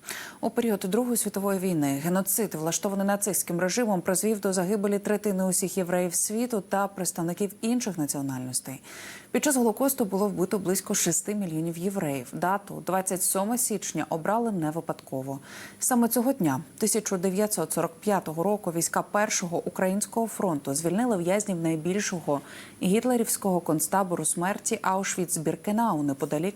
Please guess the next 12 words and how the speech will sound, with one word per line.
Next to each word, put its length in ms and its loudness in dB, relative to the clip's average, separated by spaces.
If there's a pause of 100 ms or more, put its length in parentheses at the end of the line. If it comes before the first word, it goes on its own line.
(160)
польського 480 -2
Освенцима. 600 -2 (3250)
Тунель 460 6
між 340 4
станціями 680 2
метро 300 2
Либідська 600 0
та 260 2
Деміївська 760 0
у 100 -2
Києві 440 0
можуть 520 0